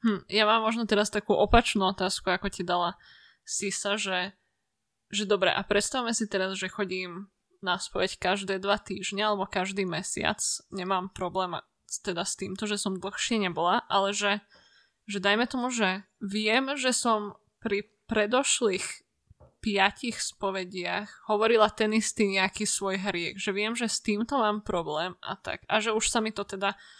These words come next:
väčšinou vyznávame teda tie isté hriechy asi a že už sa mi to tak stalo takým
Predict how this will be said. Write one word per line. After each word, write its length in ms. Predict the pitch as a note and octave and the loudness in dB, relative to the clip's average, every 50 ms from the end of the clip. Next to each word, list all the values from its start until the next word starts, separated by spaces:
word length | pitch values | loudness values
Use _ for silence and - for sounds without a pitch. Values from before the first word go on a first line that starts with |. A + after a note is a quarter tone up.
| - - | -18 -6
väčšinou 640 | A2+ G#3 A3 A3 - - A#3 A3+ A3 G#3+ G3+ - - | 2 4 4 6 6 4 4 4 4 4 2 0 -4
vyznávame 560 | G3+ G3 A3 G#3 - G#3+ G#3 G3+ G3 F#3+ F#3+ | -2 0 0 2 4 2 2 2 2 -2 -4
teda 240 | F#3+ - G3+ F#3+ G3 | -4 -4 -4 -4 -4
tie 300 | - - G#3 G3 F#3+ F#3+ | -4 -2 -2 -2 -2 -2
isté 260 | G3 - - - - | -2 -4 -4 -2 -2
hriechy 480 | F#3+ G3+ G#3 G3 F#3+ F3+ F#3 - - G#3 | -2 -2 0 0 0 -2 -2 -4 -2 -2
asi 240 | G#3 A3+ A3 - B3+ | -2 -2 -2 -2 0
a 140 | G#3+ G#3 G3+ | 0 0 -2
že 100 | G3+ F#3+ | -2 -6
už 160 | F#3+ G3 - | -6 -4 -4
sa 160 | - A3+ G3+ | -2 -2 -2
mi 80 | G3 G3+ | -4 -4
to 160 | - G#3 - | -6 -6 -6
tak 220 | - G3+ - - | -6 -8 -6 -6
stalo 340 | - - - F#3 F#3+ G3 G#3 | -6 -4 -2 -2 -2 -2 0
takým 460 | - G#3 G3+ - - F#3+ F#3 G3 - | -2 -4 -4 -4 -10 -10 -10 -10 -12